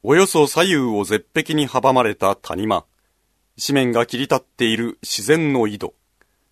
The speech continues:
三面を囲まれた自然の牢獄。草木が生い茂って動けない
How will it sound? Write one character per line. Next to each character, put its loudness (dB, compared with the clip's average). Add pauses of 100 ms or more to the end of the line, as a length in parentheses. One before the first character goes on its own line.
(360)
三 2
面 2
を 2
囲 -6
ま 4
れ 2
た 4
自 -8
然 0
の 2
牢 0
獄。 -6 (920)
草 -2
木 -8
が 2
生 2
い -2
茂 -2
っ -2
て -4
動 -4
け 0
な 0
い -8